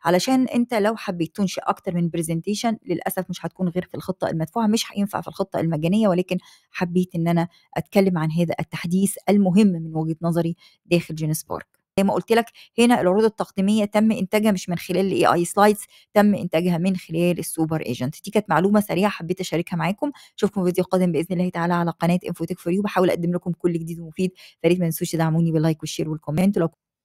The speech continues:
ولو كنت أول مرة بتشوفنا ما تنساش تعمل سبسكرايب للقناة وتفعل الجرس عشان يوصلك كل جديد. دمتم في رعاية الله والسلام عليكم ورحمة الله وبركاته.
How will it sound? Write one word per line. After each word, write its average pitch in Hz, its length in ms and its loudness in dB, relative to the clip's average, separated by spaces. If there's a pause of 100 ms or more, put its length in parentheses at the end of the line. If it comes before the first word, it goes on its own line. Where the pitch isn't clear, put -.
(240)
ولو 180 160 8
كنت 196 220 2
أول 180 200 4
مرة 175 160 4
بتشوفنا 165 340 0
ما 160 60 2
تنساش 160 300 -2
تعمل 160 200 0
سبسكرايب 160 440 -2
للقناة 156 300 0
وتفعل 160 320 -4
الجرس 151 300 -2
عشان 156 160 -4
يوصلك 151 320 0
كل 160 140 0
جديد. 170 360 0
دمتم 175 280 0
في 160 120 -6
رعاية 147 240 -2
الله 151 180 2
والسلام 156 460 0
عليكم 147 440 -4
ورحمة 151 420 -6
الله 180 380 0
وبركاته. - 540 -6